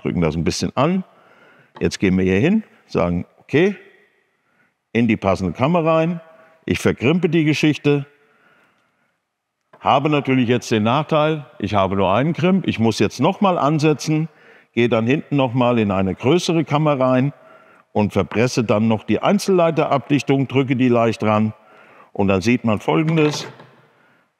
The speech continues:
Beide Krimps sind professionell und beide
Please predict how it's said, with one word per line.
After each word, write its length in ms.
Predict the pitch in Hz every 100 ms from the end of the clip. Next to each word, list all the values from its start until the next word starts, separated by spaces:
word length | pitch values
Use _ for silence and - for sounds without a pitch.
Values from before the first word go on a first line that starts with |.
| _
Beide 300 | - 123 156
Krimps 600 | 139 - 113 120 - - - _
sind 200 | - 104
professionell 800 | 92 92 98 92 90 98 135 170 165 - - _ _ _ _
und 180 | - 90
beide 460 | 92 104 113 123